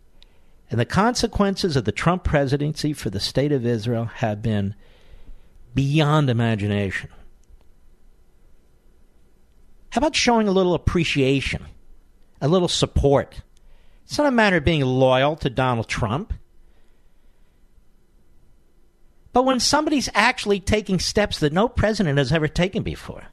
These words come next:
and he's actually reversing Obama's policies, which were down. All right, let me ask you this. How come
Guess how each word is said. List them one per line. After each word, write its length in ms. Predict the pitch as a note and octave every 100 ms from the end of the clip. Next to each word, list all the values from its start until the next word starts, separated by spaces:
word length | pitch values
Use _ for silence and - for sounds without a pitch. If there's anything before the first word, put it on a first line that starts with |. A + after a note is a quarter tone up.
| - - - - - - - F3+
and 100 | A3
he's 140 | G#3+
actually 340 | C#4+ D4 A#3+
reversing 600 | G#3+ G3 E3 C4 D4 A3 F3+
Obama's 440 | D#3+ F#3 F#3 -
policies, 680 | - G3 A3+ F#3 A2 F#2 -
which 200 | G#3 -
were 100 | G#3+
down. 340 | E3 A3 A#3 - -
All 100 | C#4
right, 80 | D4
let 80 | D4
me 140 | D4
ask 220 | C4 - E3
you 80 |
this. 360 | A2+ - - - -
How 200 | - C4
come 260 | E4 E4+